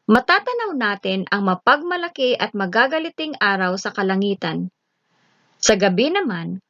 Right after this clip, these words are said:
makikita natin ang malamlam na liwanag ng buwan at kikislap-kislap na mga bituin sa kaitaasan.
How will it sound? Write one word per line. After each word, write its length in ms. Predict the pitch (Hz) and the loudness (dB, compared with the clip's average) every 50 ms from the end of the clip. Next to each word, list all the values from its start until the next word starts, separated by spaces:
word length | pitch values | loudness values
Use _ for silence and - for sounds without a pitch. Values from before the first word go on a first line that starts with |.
| _ _ _ - | _ _ _ 6
makikita 680 | 185 202 214 - 220 196 - 254 302 339 - 415 392 370 330 | 6 6 6 2 -4 -10 -6 -6 -6 -4 -2 -2 -2 0 2
natin 480 | 254 214 202 202 - 190 185 185 180 | 2 2 2 2 0 0 0 -2 -2
ang 160 | - 190 196 | -2 -2 0
malamlam 640 | 190 190 190 190 190 185 185 190 202 226 269 339 359 | 2 2 2 4 4 4 4 4 4 4 4 2 0
na 80 | 359 349 | -2 -2
liwanag 560 | 359 339 302 262 233 226 226 226 220 220 240 | -2 -2 0 0 2 2 2 2 2 2 2
ng 240 | 254 262 277 262 208 | 2 2 2 0 2
buwan 320 | 190 180 180 175 175 175 165 - | 2 2 2 2 0 -2 -4 -2
at 160 | - - - - _ | -2 -2 -2 -2 _
kikislap-kislap 1200 | - 453 440 440 - 415 415 - - 349 330 330 - - - 285 - - 269 247 240 240 - - | 4 4 4 4 4 0 0 0 2 0 0 0 0 -6 -8 -8 -6 -2 0 2 2 2 0 -4
na 80 | 220 | -4
mga 320 | 214 202 202 196 208 220 220 220 | -2 -2 0 0 0 0 0 -2
bituin 480 | 254 - 262 254 233 208 190 190 196 220 | -4 -2 0 2 4 4 4 4 2 0
sa 160 | 220 - - | -2 -2 -2
kaitaasan. 960 | - - - 220 202 226 226 - - - - 175 180 - - 143 151 165 180 | 0 0 0 0 0 -2 -2 -2 -2 -2 -2 -2 -4 -8 -10 -8 -8 -10 -10